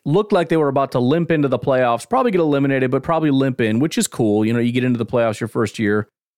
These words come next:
to a team that looks like they can legitimately get into the playoffs and possibly make a run.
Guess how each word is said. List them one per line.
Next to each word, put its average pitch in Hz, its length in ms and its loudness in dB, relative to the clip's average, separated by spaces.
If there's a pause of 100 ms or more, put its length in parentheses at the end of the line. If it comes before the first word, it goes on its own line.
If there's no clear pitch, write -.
(180)
to 185 140 2
a 165 40 0
team 226 260 0
that 208 140 0
looks 175 220 0
like 156 160 0
they 156 100 0
can 143 180 0
legitimately 151 580 0
get 135 160 0
into 139 180 0
the 117 80 -2
playoffs 127 480 0
and 127 220 -4
possibly 135 500 -2
make 117 220 0
a 113 60 0
run. 95 340 -2